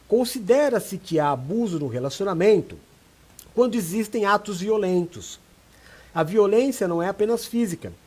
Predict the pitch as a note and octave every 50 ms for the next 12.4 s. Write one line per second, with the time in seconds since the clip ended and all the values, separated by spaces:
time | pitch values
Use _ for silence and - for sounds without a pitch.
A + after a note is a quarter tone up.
0 | - _ _ _ _ - D#3+ D3+ D3 C#3+ D#3 F3+ G3 G#3 G#3 G#3 G3 F3+ E3 D3
1 | - F#3 F3+ F3+ F3+ - - F#3+ - F#3 E3+ E3 E3 E3+ E3 E3 D3+ D#3 D#3+ -
2 | E3+ E3 E3 E3 - - - _ _ - B2+ B2 C#3+ D#3 C#3 - G3 F#3 E3+ D#3+
3 | D#3 D#3 D#3 D3+ D3+ D3+ D3 - - - _ _ - - - E3 - - - -
4 | G3 E3 D#3 D3+ D3+ D3 D3+ C#3+ - - - - - _ _ - D3+ - A#3 G#3+
5 | F3+ E3+ F3 E3+ E3 E3 E3 E3 - E3 E3 E3+ - - - F3 E3 - - F3
6 | E3 F#3 G#3+ G#3+ G3 E3+ E3+ D#3+ D#3 D3+ D3+ - - - - _ - - - -
7 | G#3+ G#3+ F#3+ E3 G3 G#3+ A#3+ A#3+ A#3 G3+ G3 G3 F3 D#3+ D3+ - - G#3 A3 B3+
8 | B3 - - - F3+ E3+ - - A3+ F3 D#3+ D3+ A#2+ G2 - - - - - -
9 | - _ - - - F3 D#3+ D#3+ F3+ E3+ - - - G#3+ A#3 C4 C4+ A#3+ - A#3+
10 | G#3 - - - G#3 G3 F#3+ F#3+ G3 G3+ G3 F#3+ E3 D3+ C#3 B2+ A2 F2+ - -
11 | - _ _ _ - B2+ C#3+ D#3 D3 - - - A#3+ C4+ C#4 C4+ - D#3 C#3 B2+
12 | B2 A#2 - - G#3 G#3 F3 A#2